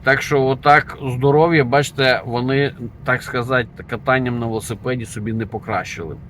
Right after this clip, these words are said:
Ну і остання новина на сьогоднішній день — це біткоін. Біткоін — це, знову ж таки, е, трошечки про наше сьогодення, яке вже трошечки з зазирання в майбутнє.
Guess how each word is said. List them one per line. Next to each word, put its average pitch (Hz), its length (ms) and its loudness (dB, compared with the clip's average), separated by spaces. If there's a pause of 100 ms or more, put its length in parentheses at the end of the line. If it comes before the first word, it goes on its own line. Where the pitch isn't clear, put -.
(840)
Ну 165 220 0
і 175 120 0
остання 151 680 2
новина 135 440 0
на 127 140 0
сьогоднішній 127 520 -2
день — 156 280 0
це 151 160 0
біткоін. 139 720 0 (140)
Біткоін — 180 680 2
це, 156 420 2
знову 131 300 -4
ж - 100 -16
таки, 151 340 -6 (540)
е, 107 280 2
трошечки 143 640 -2
про 139 280 0
наше 139 340 2
сьогодення, 139 720 -2
яке 131 320 -2
вже 147 380 2 (400)
трошечки 139 560 -2
з 110 40 -4
зазирання 123 720 2
в 117 140 -4
майбутнє. 131 840 0